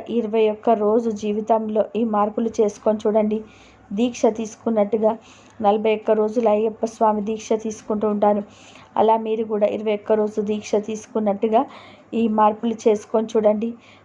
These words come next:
శారీరకంగా, మానసికంగా ఎన్ని రకాలైన అద్భుతాలు మీ జీవితంలో జరుగుతాయో మీకే తెలుస్తుంది, మీకే అర్థమవుతుంది. మరి ఈరోజు బాబా గారి యొక్క ఆంతర్యం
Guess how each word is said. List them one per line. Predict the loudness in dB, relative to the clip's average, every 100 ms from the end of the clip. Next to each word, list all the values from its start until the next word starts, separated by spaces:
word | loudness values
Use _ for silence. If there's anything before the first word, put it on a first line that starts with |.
| -2
శారీరకంగా, | 4 4 4 0 -2 -2 -4 -2 -2
మానసికంగా | 0 0 0 -4 -6 -2 0 0 -4 -4
ఎన్ని | -4 -2 0 2 2
రకాలైన | 2 2 2 4 0 -2 -8 -18 -20 -20 -2
అద్భుతాలు | -2 0 0 2 2 0
మీ | -6
జీవితంలో | -6 -6 -2 0 0
జరుగుతాయో | 0 0 0 -2 -2 -2 -2 -6 -14 -20 -20 -4
మీకే | -2 2 2
తెలుస్తుంది, | 2 0 0 -4 -4 -4
మీకే | -2 -2 2 2
అర్థమవుతుంది. | 2 0 0 2 0 0 -2 -2 -6 -16 -20 -20 -20 -10 -2
మరి | 2 2 2 -2
ఈరోజు | 2 2 2
బాబా | 2 2 4 2
గారి | 2 0 2
యొక్క | -2 -2
ఆంతర్యం | 0 -2 2 0 2 -2